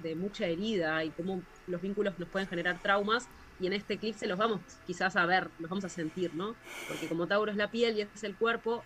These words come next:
y el dolor está in-, marcado a fuego en el cuerpo,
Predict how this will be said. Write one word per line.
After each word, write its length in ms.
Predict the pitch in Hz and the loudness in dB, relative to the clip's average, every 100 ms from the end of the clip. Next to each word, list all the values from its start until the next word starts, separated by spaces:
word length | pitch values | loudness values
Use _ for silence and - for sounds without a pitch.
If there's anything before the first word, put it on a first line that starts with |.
| - | -2
y 80 | |
el 80 | 160 | 0
dolor 360 | 160 202 220 170 | 2 4 4 4
está 160 | - | 0
in-, 160 | 170 180 - - - - - 190 | -4 -4 -8 -20 -20 -20 -12 0
marcado 720 | 170 165 - 214 202 180 160 | 0 0 0 4 4 4 0
a 120 | - - | -6 0
fuego 280 | 220 220 208 | 4 6 6
en 60 | 208 | 2
el 140 | 202 | 2
cuerpo, 480 | 208 233 233 240 | 2 2 2 -2